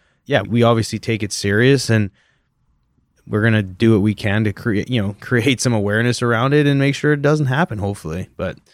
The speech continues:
I appreciate you sharing that, Matt. It's, again, you know, I know everyone up in the Northeast probably <laughs> appreciates it.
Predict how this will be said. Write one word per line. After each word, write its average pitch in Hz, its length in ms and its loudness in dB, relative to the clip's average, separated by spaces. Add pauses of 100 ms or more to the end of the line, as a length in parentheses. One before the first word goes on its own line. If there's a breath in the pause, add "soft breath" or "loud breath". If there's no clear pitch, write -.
(280 soft breath)
I - 80 -2
appreciate 190 340 4
you 143 80 4
sharing 165 300 2
that, 101 120 0
Matt. 104 240 0
It's, 110 300 -6
again, 120 320 0
you 107 160 0
know, 110 80 2
I 107 40 2
know 110 260 2
everyone 110 360 0
up 110 160 -2
in 107 60 -4
the 101 60 -2
Northeast 101 440 -2
probably 113 220 0
<laughs> - 0 -
appreciates 110 600 -2
it. 135 180 0